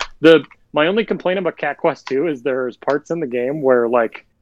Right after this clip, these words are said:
you're, you're like, "Oh, I'm level ninety. This should be easy."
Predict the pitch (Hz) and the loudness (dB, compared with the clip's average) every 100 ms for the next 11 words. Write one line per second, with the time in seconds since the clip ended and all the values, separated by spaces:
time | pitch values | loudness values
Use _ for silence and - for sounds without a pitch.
0 | _ - - _ _ - - 160 156 151 | _ -20 -20 _ _ -20 -4 4 6 6
1 | - - 196 160 - 170 160 139 - 202 | 2 -10 -12 -12 4 8 8 8 8 6
2 | 170 196 190 170 156 160 208 165 120 104 | 6 0 0 -2 -2 -4 -4 -6 -8 -10
3 | - 165 160 254 147 143 135 135 131 165 | -10 -10 -8 -8 -6 -8 -6 -8 0 4
4 | 185 156 | 4 0